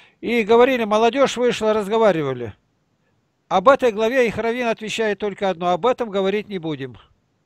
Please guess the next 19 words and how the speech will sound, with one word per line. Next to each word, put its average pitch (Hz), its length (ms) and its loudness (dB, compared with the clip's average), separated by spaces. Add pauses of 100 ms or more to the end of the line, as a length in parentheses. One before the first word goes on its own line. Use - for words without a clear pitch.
(1080)
С - 100 -20
какой 214 260 0
печалью 240 500 -2
он 208 80 -12
говорит. 202 320 -2 (220)
Где-то 220 360 0
внутри 233 380 -6
что-то 233 440 0
есть 202 340 -2
такое, 208 460 0
где, 175 340 -2 (800)
как - 80 -18
говорится, 214 320 -4
выключатель 240 580 -4
не 214 80 -12
в - 40 -14
ту 220 140 -8
сторону 196 340 -4
повернутый. 143 680 -6